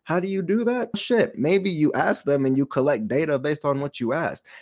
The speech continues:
'cause people are so quick to be like, "Oh, we don't ask our customers data or, or ask our customers questions because they don't wanna answer." No, because you go asking, "What's your ethnicity? Where do you live?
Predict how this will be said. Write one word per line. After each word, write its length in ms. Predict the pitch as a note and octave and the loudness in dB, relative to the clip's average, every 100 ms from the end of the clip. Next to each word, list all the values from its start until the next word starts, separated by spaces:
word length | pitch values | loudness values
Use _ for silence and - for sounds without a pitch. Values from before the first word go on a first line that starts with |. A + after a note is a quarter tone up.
| _ - | _ -4
'cause 100 | - | 0
people 300 | F3+ F3+ D#3+ | 0 2 0
are 60 | |
so 180 | - D#3+ | 0 -2
quick 240 | D#3 D#3+ - | -2 -4 -2
to 80 | |
be 100 | D3 | 2
like, 140 | D3+ C#3 | 2 4
"Oh, 180 | D#3 B2 | 2 2
we 140 | G#2+ F#3 | 2 2
don't 160 | D3+ | 2
ask 200 | C3+ B2+ | 0 -2
our 80 | A2 | -6
customers 480 | - D3+ - B2 G#2+ | -6 -6 -4 -4 -2
data 380 | A#2 A#2 G#2+ G2 _ - | -2 -2 -4 -6 _ -8
or, 120 | A#2 | -2
or 100 | G2 | 0
ask 260 | A#2 C#3 A#2+ | 0 0 -2
our 80 | A#2+ | -2
customers 400 | C3 - A#2 - | -4 -4 -6 -2
questions 460 | C3+ B2+ - A2 | -2 -2 -2 -4
because 340 | G#2+ A#2 G#2+ - _ _ G2 | -4 -6 -6 -8 _ _ -4
they 160 | B2+ D3+ | 2 4
don't 180 | C#3+ B2+ | 4 4
wanna 160 | A2+ | 2
answer." 500 | F#2+ C3+ B2+ - E2 D3+ | 2 0 0 -2 -6 -2
No, 200 | A2 - | -4 -2
because 380 | C3 - A#2+ G#2 | -4 -2 -2 0
you 140 | G3+ | -2
go 240 | E3 D#3 C3 | 0 0 0
asking, 540 | C#3+ C#3 - B2+ A2+ - | 0 -2 -2 -4 -4 -4
"What's 260 | C3+ E3+ - | 0 2 2
your 120 | B2 | -2
ethnicity? 680 | G2 G#2 B2+ D3+ G#2+ E2+ E2+ _ - | -2 -2 -4 -4 -6 -8 -10 _ 0
Where 180 | D#3+ | 2
do 80 | C#3+ | 2
you 220 | G#2+ F#2 | 0 -4
live? 400 | F#2+ C#3 A#2 F#2+ | -4 0 0 0